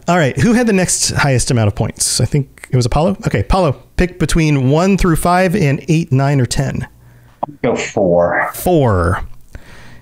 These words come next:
Speaker 1: Ilium is a garden world and one of the youngest colonies of this race.
Speaker 2: The Asari.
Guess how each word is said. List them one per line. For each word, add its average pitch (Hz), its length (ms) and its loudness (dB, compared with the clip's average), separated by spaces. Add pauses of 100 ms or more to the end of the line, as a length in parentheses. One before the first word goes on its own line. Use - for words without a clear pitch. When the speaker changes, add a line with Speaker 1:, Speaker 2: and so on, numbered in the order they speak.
(280)
Speaker 1:
Ilium 165 640 2 (440)
is 147 180 2
a 147 100 2
garden 156 680 4
world 156 560 2 (1160)
and 151 280 0 (200)
one 135 380 2
of 175 100 2
the 156 100 2
youngest 139 520 2
colonies 123 640 0
of 120 240 0
this 113 200 0
race. - 520 0 (1700)
Speaker 2:
The 101 100 -2
Asari. 87 680 -2